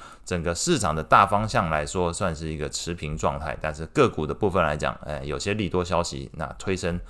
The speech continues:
呃，个别的股价走阳。债券市场部分，那随着F O M C会议即将到来，那整个 Fed Watch 目前是显示市场预估六月份预期的利率不变，几率大概七成。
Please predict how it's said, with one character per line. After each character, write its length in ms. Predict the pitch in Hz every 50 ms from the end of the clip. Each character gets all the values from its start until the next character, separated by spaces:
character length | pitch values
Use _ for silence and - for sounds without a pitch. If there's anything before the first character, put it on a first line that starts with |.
| - - - -
呃， 140 | - 76 69
个 180 | - - 107 101
别 120 | 78 80
的 280 | 71 73 73 71 69 64
股 180 | - - - 71
价 240 | 67 101 85 - - -
走 140 | - 76 73
阳。 240 | 71 67 71 85 - - - - - - - - - - - - -
债 120 | - 151 143
券 80 | 139
市 100 | 147 135
场 140 | 151 123 110
部 80 | 120 139
分， 300 | 127 147 143 113 - - -
那 200 | 98 98 85 85
随 160 | - - 90
着 100 | 80 98
F 220 | - - 104 - 104
O 40 |
M 100 | 101 98
C 180 | 92 - 98 101
会 200 | 95 104 98 98
议 40 | 90
即 120 | - 87
将 160 | 82 95 98
到 160 | 104 117 104 92
来， 200 | 85 80 82 -
那 160 | - - 80 78
整 120 | 78 76
个 120 | 73 73
Fed 260 | 73 - 101 107 107 110
Watch 220 | 113 107 95 -
目 200 | 90 110 135 135
前 200 | 104 101 95 92
是 80 | 98 98
显 220 | - - 76 69
示 220 | 71 85 98 85
市 200 | - - - 107
场 200 | 92 - 73 65
预 60 | 80 90
估 200 | 78 85 87 92
六 260 | 110 127 117 101 98
月 160 | 104 95 87
份 280 | - - - 90 73 62 - -
预 200 | - 123 123 104
期 460 | 87 - - - 80 78 78 78 76
的 160 | 71 80 71
利 160 | 76 101 127 113
率 160 | 101 104 90
不 160 | - - 95
变， 260 | - - 127 110 - - - - - - -
几 180 | - 107 113
率 100 | 113 113
大 80 | 92 -
概 80 | 95 92
七 160 | 87 - 120
成。 240 | - - 69 76